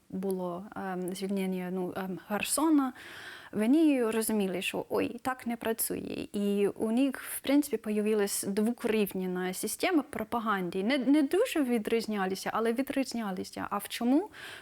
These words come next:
В тому, що були такі офіційні, ну, там, каналі, і це було або для колабораторів, або для переселенців, або для, ну, самих, ну, там, рус-, рус-, е, русських людей, а,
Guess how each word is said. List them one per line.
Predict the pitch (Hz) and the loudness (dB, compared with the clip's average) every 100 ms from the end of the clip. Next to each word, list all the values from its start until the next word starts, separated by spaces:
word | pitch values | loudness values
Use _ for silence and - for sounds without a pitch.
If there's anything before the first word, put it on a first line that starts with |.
| - | -8
В | |
тому, | - 226 233 | 0 2 2
що | 233 | 0
були | 214 254 294 262 | 2 4 4 2
такі | 240 226 220 | -2 -4 -2
офіційні, | 185 - 214 - 202 208 196 190 | -2 -2 -4 -2 2 2 2 2
ну, | 190 190 | 0 0
там, | - 185 | -4 -6
каналі, | 190 208 226 294 285 277 277 - - - | -6 -4 0 2 2 0 -4 -16 -16 -6
і | 214 | -2
це | 269 | 0
було | 262 240 240 226 214 208 196 | 0 0 0 0 0 0 0
або | 208 196 | -2 -2
для | 196 190 190 | -4 -6 -6
колабораторів, | - 190 185 185 202 262 349 330 277 262 247 - | -6 -4 -4 -6 -4 -2 -2 -4 -4 -2 -4 -4
або | 220 202 208 202 | -8 -4 -4 -4
для | - 196 190 185 185 | -6 -6 -4 -4 -4
переселенців, | 196 190 - 208 240 285 277 233 | -4 -4 -2 -2 2 2 2 0
або | 190 196 | -2 -4
для, | 190 190 185 180 180 | -4 -4 -6 -6 -6
ну, | 196 - - 160 - _ - | -8 -8 -14 -18 -20 _ -10
самих, | - 208 202 180 - | -4 -2 -2 -2 -6
ну, | 196 | -6
там, | 196 185 175 | -4 -4 -6
рус-, | - 175 190 196 - | -6 -6 -6 -8 -8
рус-, | 208 208 - 214 | -6 -6 -8 -8
е, | 196 185 180 | -6 -2 0
русських | 202 294 - 240 - | 0 0 0 -2 -2
людей, | 226 226 233 330 - - - | 0 0 0 -4 -14 -20 -12
а, | - | -6